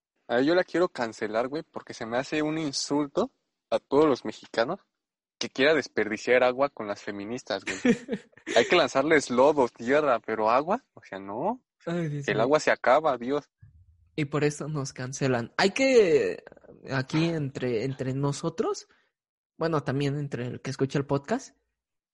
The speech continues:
Speaker 2: qué bueno que ya no hay granaderos, güey. ¿Te imaginas lo brutal que serían las manifestaciones? Que, o sea, yo creo que fue bueno que los quitaran,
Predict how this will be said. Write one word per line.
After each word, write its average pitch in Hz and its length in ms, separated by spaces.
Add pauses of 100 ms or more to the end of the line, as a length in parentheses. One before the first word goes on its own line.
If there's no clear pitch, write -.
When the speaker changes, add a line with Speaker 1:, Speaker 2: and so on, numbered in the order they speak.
(240)
Speaker 2:
qué 170 120
bueno 185 400
que 151 100
ya 160 120
no 180 40
hay 190 60
granaderos, 151 600
güey. 139 160
¿Te 143 80
imaginas 160 420
lo 165 140
brutal 135 440
que 208 120
serían 143 400
las 202 120
manifestaciones? 120 1040 (400)
Que, 170 320
o 139 80
sea, 131 500
yo 170 120
creo 208 200
que 175 360 (760)
fue 185 140
bueno 202 360
que 143 100
los 135 160
quitaran, 156 460